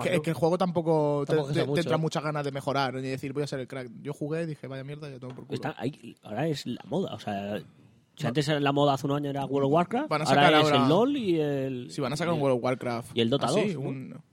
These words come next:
Speaker 2: pero van a sacar un morph de
Speaker 4: Sí,
Speaker 2: esto, ¿cómo
Speaker 4: sí,
Speaker 2: se llama,
Speaker 4: sí,
Speaker 2: no?
Speaker 4: sí.
Speaker 2: ¿Cómo se llama? Y, y es una
Speaker 4: Van a
Speaker 2: mierda, es que es un
Speaker 4: evolucionar
Speaker 2: estilo de
Speaker 4: el
Speaker 2: juego,
Speaker 4: equipo.
Speaker 2: es, es un juego que me parece mierda, tío. A mí no me gusta nada ir por un pasillo.
Speaker 4: Pues están viciadísimos.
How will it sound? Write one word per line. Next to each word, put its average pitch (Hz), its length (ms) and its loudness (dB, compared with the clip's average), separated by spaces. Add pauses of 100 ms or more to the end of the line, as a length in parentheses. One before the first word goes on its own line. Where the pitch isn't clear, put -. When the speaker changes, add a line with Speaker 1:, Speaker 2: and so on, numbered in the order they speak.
(200)
Speaker 2:
pero 127 140 -6
van 123 100 -4
a 143 40 -4
sacar 160 220 -6
un 139 100 -8
morph 151 220 -4
de 147 120 -2
Speaker 4:
Sí, 151 80 6
Speaker 2:
esto, 156 100 6
¿cómo 170 80 0
Speaker 4:
sí, - 20 -2
Speaker 2:
se 151 80 0
llama, 147 100 0
Speaker 4:
sí, 139 80 0
Speaker 2:
no? 139 60 -4
Speaker 4:
sí. 143 60 -4
Speaker 2:
¿Cómo 147 140 -8
se - 100 -16
llama? 160 120 -14 (840)
Y, 143 100 -4
y - 140 -6
es 147 100 -4
una 160 140 -2
Speaker 4:
Van 156 60 2
a 170 40 6
Speaker 2:
mierda, - 300 4
es - 60 0
que 165 100 2
es - 80 2
un 160 80 4
Speaker 4:
evolucionar 170 120 4
Speaker 2:
estilo 170 200 6
de 160 80 6
Speaker 4:
el 127 40 0
Speaker 2:
juego, 196 320 2
Speaker 4:
equipo. 170 200 -4
Speaker 2:
es, 156 80 -4
es - 40 -8
un 175 120 -2
juego 196 260 0
que 196 80 -4
me 151 180 -4
parece 135 300 -8
mierda, 156 320 -6
tío. 123 260 -8
A 123 80 -8
mí 147 80 -4
no 196 80 0
me 196 80 2
gusta 151 320 -2
nada 165 160 -2
ir 147 80 -2
por 139 80 -2
un 143 140 -4
pasillo. 143 440 -8
Speaker 4:
Pues 202 140 -2
están 139 320 -4
viciadísimos. 160 600 -2